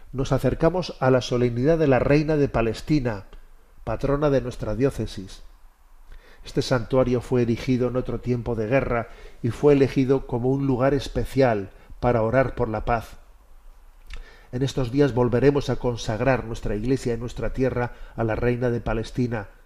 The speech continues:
Pido a todas las iglesias del mundo que se unan al Santo Padre el día veintisiete de octubre y a nosotros en la oración y en la búsqueda de la justicia y de la paz.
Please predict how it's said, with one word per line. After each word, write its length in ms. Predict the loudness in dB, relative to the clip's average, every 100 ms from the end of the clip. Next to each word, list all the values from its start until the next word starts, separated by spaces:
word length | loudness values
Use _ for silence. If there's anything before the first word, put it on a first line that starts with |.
| -20 -20 -20 _ -20 -18 -4
Pido 240 | 0 0
a 100 | 0
todas 220 | 0 2
las 180 | 0 -2
iglesias 540 | -2 2 2 0 -2
del 140 | -2 -4
mundo 340 | -4 -2 -2
que 140 | -2 -2
se 120 | 0
unan 300 | 0 0 -2
al 140 | -4
Santo 480 | -2 -2 -2 -6 -6
Padre 600 | 0 0 2 2 2 -2 -16 -20 -18 -20 -20 -12
el 220 | -6 -6 0
día 240 | 2 4
veintisiete 880 | 2 -2 -6 -10 -8 0 0 0 -2
de 80 |
octubre 460 | -4 -4 -2 2 2
y 160 | 2 0
a 60 |
nosotros 640 | -2 -4 -4 -2 -6 -6
en 120 | -4 -4
la 80 |
oración 520 | -4 -6 -2 -2 0 -2
y 60 |
en 60 | 0
la 80 | -2
búsqueda 380 | -4 -2 0
de 100 | 0
la 80 | -2
justicia 520 | -8 -8 -4 -4 -4
y 40 | -4
de 100 | -4
la 140 | -4
paz. 280 | -4 -4